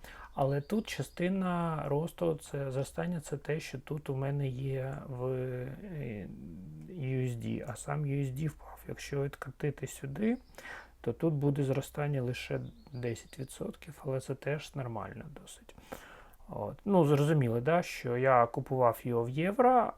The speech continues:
і він зараз євро, але тому що євро стало, м, коштувати дорожче, а долар дешевше, то в доларовому еквіваленті воно ще більш подорожало, але будемо дивитись на долар еквівалент. Ну, не знаю, я чомусь ще не перелаштувався, що потрібно взагалі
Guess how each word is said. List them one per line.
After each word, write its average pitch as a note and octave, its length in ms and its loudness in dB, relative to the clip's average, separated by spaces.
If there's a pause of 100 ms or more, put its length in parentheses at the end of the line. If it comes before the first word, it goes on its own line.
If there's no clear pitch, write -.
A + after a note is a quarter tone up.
(160)
і A2+ 140 0
він C3 160 -2
зараз B2+ 380 4
євро, F3+ 400 6
але C3+ 260 4
тому C3+ 320 -4
що - 200 -6
євро B2+ 420 -2
стало, B2 420 0
м, B2 420 -4
коштувати A#2 680 -4
дорожче, C#3 720 0 (500)
а B2 520 2
долар C3 300 4
дешевше, D3+ 520 -4
то C#3 200 0
в B2+ 100 -4
доларовому C#3+ 800 2
еквіваленті C#3+ 680 0
воно B2 540 -4
ще - 260 -10
більш A#2 240 -6
подорожало, F#3+ 600 -2
але F3 240 2
будемо C#3+ 400 2
дивитись C#3 500 0
на C#3 340 0
долар F3 380 2
еквівалент. B2 680 -2
Ну, G3+ 180 -2
не C3+ 140 0
знаю, C3+ 280 4
я C#3+ 100 0
чомусь C#3 320 -4
ще C3 260 -4
не B2 200 -4
перелаштувався, B2 2000 -2
що - 260 -6
потрібно A#2+ 520 -6
взагалі A#2+ 480 -2